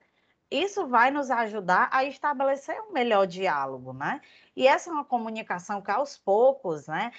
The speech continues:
Eu sei que no começo não vai ser muito fácil. Às vezes a gente vai errar, às vezes a gente vai, "Poxa, eu, eu queria dizer isso aqui, mas eu não consegui", né?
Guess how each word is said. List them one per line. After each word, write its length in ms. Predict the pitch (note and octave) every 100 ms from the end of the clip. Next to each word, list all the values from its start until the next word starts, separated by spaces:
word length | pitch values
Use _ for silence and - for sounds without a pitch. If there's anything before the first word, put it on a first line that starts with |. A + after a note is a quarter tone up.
| -
Eu 120 | A3 A3
sei 240 | B3 A#3
que 400 | A#3+ B3 A#3+ - _ -
no 180 | A3+ D#4+
começo 460 | D#4+ A#3 A3 C4
não 80 | A#3+
vai 180 | A3 A#3
ser 160 | A#3+ A3+
muito 280 | G#3+ A3+
fácil. 600 | C#4 B3+ G#3 G#3 G#3+ - _ _ - -
Às 160 | F#3
vezes 180 | G#3 A3
a 80 | G#3+
gente 240 | F#3+ F#3
vai 240 | F3+ F3+ G3+
errar, 580 | F#3 F3 E3 E3+ E3+ - - -
às 160 | F3+
vezes 180 | F3+ F#3+
a 100 | F#3
gente 280 | F3 F#3+ F#3
vai, 440 | E3 F3 E3+ E3+ E3+ _ _
"Poxa, 340 | A3+ A#3+ -
eu, 100 | G3+ G3
eu 140 | F#3
queria 260 | F3+ G3+ G3
dizer 240 | E3 G3
isso 160 | G3 G3+
aqui, 160 | G#3
mas 200 | F#3 F3+
eu 100 | F#3
não 160 | F3 E3+
consegui", 880 | E3+ D#3 - A3 G3+ G3 F#3+ F#3 F3+
né? 280 | E3+ G3 D#4+